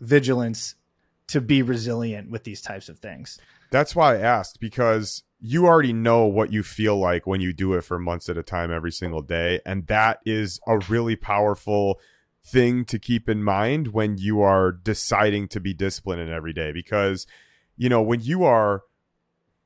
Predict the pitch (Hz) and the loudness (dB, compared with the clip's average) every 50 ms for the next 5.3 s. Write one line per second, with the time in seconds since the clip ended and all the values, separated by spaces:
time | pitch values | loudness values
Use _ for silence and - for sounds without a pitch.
0 | _ _ - 117 135 139 131 123 117 123 117 104 107 104 101 110 107 95 82 82 | _ _ -2 0 2 2 2 0 0 0 -2 -2 -2 0 0 0 0 -2 -4 -6
1 | 92 87 85 80 90 90 90 85 90 85 - 90 82 95 85 - - - - - | -8 -8 -6 -6 -6 -6 -6 -6 -8 -10 -12 -10 -10 -10 -10 -10 -12 -18 -12 -4
2 | - 92 95 92 95 95 82 92 95 92 92 92 92 90 85 87 85 80 85 - | -2 0 0 0 0 -2 -4 -4 -2 -2 0 0 0 -2 -2 -2 -2 -4 -4 -4
3 | - 87 82 78 80 76 73 - - 90 87 78 87 87 78 85 82 82 78 - | -4 -4 -4 -2 -4 -6 -8 -6 -6 -4 -4 -4 -4 -6 -4 -2 -2 -2 -2 -4
4 | - 82 80 80 80 78 73 - 80 76 78 - - 80 76 73 76 80 80 85 | -6 -8 -4 -4 -4 -4 -4 -6 -8 -8 -8 -8 -6 -6 -6 -6 -6 -8 -6 -4
5 | 98 95 92 90 85 - | -2 -2 -2 -2 -4 -6